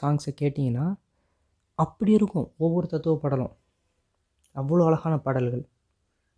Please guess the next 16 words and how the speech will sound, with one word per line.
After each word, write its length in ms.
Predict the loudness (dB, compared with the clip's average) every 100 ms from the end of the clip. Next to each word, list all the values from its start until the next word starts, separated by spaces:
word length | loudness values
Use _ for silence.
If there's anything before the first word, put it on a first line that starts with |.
| _ _ _ -8
அதெல்லாம் 260 | -2 0 2
சந்திரபாபு 420 | 2 2 0 -2 -8
கொடுத்தாரு. 320 | -10 -10 -14 -16 _ _ _ _ _ _ _ _ _ _ _ _ _ _ _ _ _ _ _ _ _
மருத்துவமனை 520 | 0 0 2 2 2
செலவுக்கு 520 | 0 0 0 0 -2
கூட 420 | -2 0 0 0 -2
ரொம்ப 180 | -2 -2
கஷ்டப்பட்டதா 800 | -6 -8 -8 -8 -4 0 2 2
அவர் 140 | 0
எழுதியிருப்பாரு. 580 | 0 0 0 -4 -10 -10 -12 _ _ _ _ _ _ _ _ _ _ -10
ஆ, 300 | -6 -4 -4 -6 -12 _
பதினெட்டாயிரம் 460 | -2 0 0 0 0
ரூபா 200 | 0 0
கட்ட 260 | -2 -4 -2
வேண்டியது 380 | 0 0 0
இருந்துச்சு. 640 | -2 -6 -4 -2 0 -2